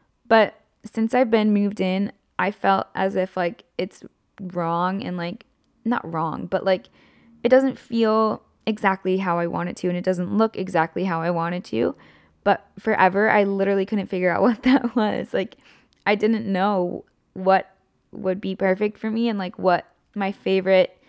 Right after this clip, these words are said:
interior style is and all that stuff. But I feel like I'm finally figuring it out after spending so much time on Pinterest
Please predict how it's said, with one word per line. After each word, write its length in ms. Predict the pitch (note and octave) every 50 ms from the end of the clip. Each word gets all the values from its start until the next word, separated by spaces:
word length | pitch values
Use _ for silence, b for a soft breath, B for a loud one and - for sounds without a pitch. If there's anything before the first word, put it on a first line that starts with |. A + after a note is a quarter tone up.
| b b b b b b
interior 880 | G#3+ G#3 G3+ - - A3 A3 A3 A3 A3 G#3+ G#3 G#3 G#3 G3+ G3 G3 G3+
style 640 | - - - - - G#3+ G#3+ G#3+ G#3+ A3+ A3+ A3
is 260 | G#3 G#3+ A3+ A3 A3
and 100 | A#3 A3+
all 260 | - - F#3 F3+ F3+ F#3
that 260 | - F3+ - - -
stuff. 420 | - - - F3+ F3 F3+ G3+ A#3 - _ b b b b b b b b b b _
But 140 | G3+ G3
I 80 | F#3 F#3
feel 260 | F#3+ _ - F#3 F3+
like 160 | F#3 F#3 -
I'm 200 | F#3+ F#3 F#3+ F#3+
finally 420 | G3 - - F3+ F3+ F3+ F#3 F#3 F#3+
figuring 500 | F#3+ _ - F3 E3+ F3+ F3+ F3+ F3+ F3+
it 80 | F3+
out 240 | F3 E3 F3 F#3 -
after 260 | - F#3 F#3+ - F#3
spending 600 | F3+ F#3 - _ - F3 F3 F3+ F3 F3 F3 F3+ F3+
so 180 | - - F3+
much 220 | F#3 F#3 F#3 - -
time 260 | - - F#3 F3+ F#3
on 140 | F#3 F3+ G3
Pinterest 640 | - F#3+ F3 F3 - - F#3+ G3 G#3 A3+ - -